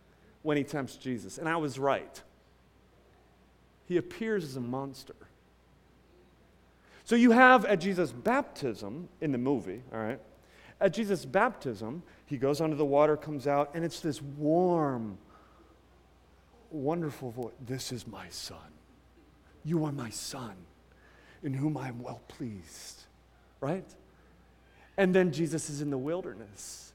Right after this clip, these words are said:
And Satan appears like a monster. This snaky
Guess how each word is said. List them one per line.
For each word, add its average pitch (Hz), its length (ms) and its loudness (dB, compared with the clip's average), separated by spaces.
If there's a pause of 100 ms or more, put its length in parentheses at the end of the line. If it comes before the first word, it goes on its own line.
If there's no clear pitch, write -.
(760)
And 165 160 2
Satan 220 440 2
appears 190 480 4
like 185 140 8
a 151 80 0
monster. 170 600 -4 (760)
This 220 200 8
snaky 277 880 8